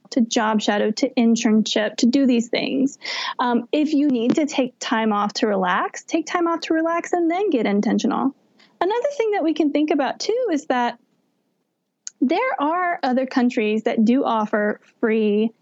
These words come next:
post-secondary education. Okay, there are about forty around the world, and a number of them offer classes in English so that international students can take advantage of that.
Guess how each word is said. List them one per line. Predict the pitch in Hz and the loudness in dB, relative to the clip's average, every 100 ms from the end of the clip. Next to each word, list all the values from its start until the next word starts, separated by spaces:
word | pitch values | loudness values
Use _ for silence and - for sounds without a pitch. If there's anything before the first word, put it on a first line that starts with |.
| _ | _
post-secondary | - 220 208 208 214 196 190 | -2 -2 0 0 2 2 0
education. | 202 202 - - - - - 302 - _ - | -2 -2 -2 -2 -2 -2 -2 -2 -4 _ -2
Okay, | 226 247 247 277 - - | 2 2 2 0 -4 -4
there | 247 | -2
are | 254 | 0
about | 262 233 | -2 -4
forty | - 262 247 247 | -4 -2 0 0
around | 226 208 202 | 0 0 2
the | 285 | 2
world, | 233 202 233 285 - - - | 2 0 0 -2 -4 -14 -6
and | - 254 | 0 2
a | |
number | 277 285 302 339 381 339 | 2 2 0 0 0 -2
of | 269 | 0
them | 262 247 | 0 0
offer | 226 226 247 | 0 0 -2
classes | 240 214 240 226 | -2 -2 0 2
in | 220 | 2
English | - 294 370 294 285 | 2 0 0 -2 -4
so | - 277 | -4 -2
that | 262 262 | 0 0
international | 247 254 208 202 240 | 2 2 0 0 0
students | 226 - 196 202 - | 0 0 0 0 -2
can | - 208 | 0 2
take | 202 202 | 2 2
advantage | 196 208 208 202 214 | 2 2 4 2 2
of | 247 | 0
that. | - - | 0 -2